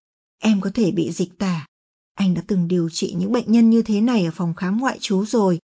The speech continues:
Nó rất nguy hiểm. Tính mạng của em sẽ gặp nguy hiểm trong vòng hai mươi tư giờ." Chiều theo tình huống thông thường của tôi, thì sau ba lần tiêu chảy, đầu ngón tay tôi sẽ co rúm lại, tim tôi không chịu nổi,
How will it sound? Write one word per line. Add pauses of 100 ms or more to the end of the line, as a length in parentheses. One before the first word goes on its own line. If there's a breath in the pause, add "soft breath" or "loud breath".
(400)
Nó
rất
nguy
hiểm. (540)
Tính
mạng
của
em
sẽ
gặp
nguy
hiểm
trong
vòng
hai
mươi
tư
giờ." (1000)
Chiều
theo
tình
huống
thông
thường
của
tôi, (400)
thì
sau
ba
lần
tiêu
chảy, (360)
đầu
ngón
tay
tôi
sẽ
co
rúm
lại, (440)
tim
tôi
không
chịu
nổi,